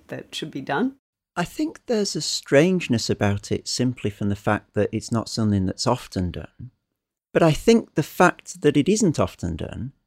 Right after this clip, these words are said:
Speaker 2: is itself strange, or at least ought to be strange, because the whole tradition of cultural critique has, I think, fundamentally biblical roots.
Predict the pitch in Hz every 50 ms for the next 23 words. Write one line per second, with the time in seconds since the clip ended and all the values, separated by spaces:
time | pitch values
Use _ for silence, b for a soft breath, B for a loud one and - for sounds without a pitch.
0 | _ _ _ 151 135 - 165 - - - - 104 101 101 - - - - 185 185
1 | 170 104 - - - - - _ _ _ _ _ _ _ _ - 143 135 - 147
2 | 147 135 - - 170 160 - - - 104 104 95 - - 98 85 78 - - _
3 | - - _ _ _ _ _ _ _ _ _ _ _ 143 139 - - 160 156 -
4 | - - _ - 151 143 - - 180 180 196 202 208 214 208 208 202 202 - _
5 | _ _ - - - 160 - - - 214 202 - - - 120 98 80 76 73 -
6 | - _ _ _ - 127 - - - - 113 104 - - 104 98 - - 98 -
7 | - - 90 - - _ _ _ - _ _ _ _ _ _ _ _ _ _ _
8 | _ - - - 156 156 175 180 170 - - - - _ _ _ _ - 160 -
9 | - - - 330 359 - 90 - - - - - - - 196 202 190 165 147 139
10 | 139 147 175 196 185 - - - 90 85 82 - - 110 - _ _ _ _ _
11 | 139 143 - 139 139 - - 127 120 143 165 - - - _ _ - - -